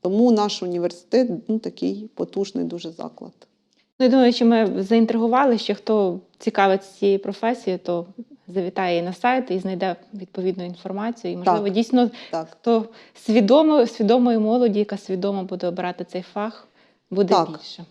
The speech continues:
Speaker 1: Я, я дуже на це сподіваюсь. Ми чекаємо на навчання, на, чекаємо, е, всіх,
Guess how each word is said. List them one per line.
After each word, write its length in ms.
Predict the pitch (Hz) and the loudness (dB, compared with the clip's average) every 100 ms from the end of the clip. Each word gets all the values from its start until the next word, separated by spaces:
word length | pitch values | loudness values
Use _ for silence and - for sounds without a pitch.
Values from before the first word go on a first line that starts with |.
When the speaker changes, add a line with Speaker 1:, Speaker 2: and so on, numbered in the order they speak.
| _ - | _ -6
Speaker 1:
Я, 300 | 190 196 190 | -2 -2 -2
я 160 | 190 202 | 0 2
дуже 300 | 196 233 196 | 6 4 4
на 100 | 202 | 2
це 140 | 196 | -2
сподіваюсь. 680 | - 185 202 262 311 285 - | -2 0 2 2 4 2 2
Ми 120 | 208 | -2
чекаємо 500 | 202 214 190 175 175 | 0 0 2 2 2
на 80 | 175 | 0
навчання, 640 | 175 175 - 269 302 254 | -2 -4 0 2 4 4
на, 260 | 190 170 180 _ | 2 -2 -8 _
чекаємо, 800 | - - 208 196 180 180 170 165 - - - - _ - | -10 0 2 4 4 2 0 -2 -14 -20 -20 -20 _ -6
е, 460 | 170 170 165 160 - - _ _ _ _ _ | -4 -2 -4 -6 -10 -16 _ _ _ _ _
всіх, 680 | - - 254 320 - - | -8 6 10 10 6 -16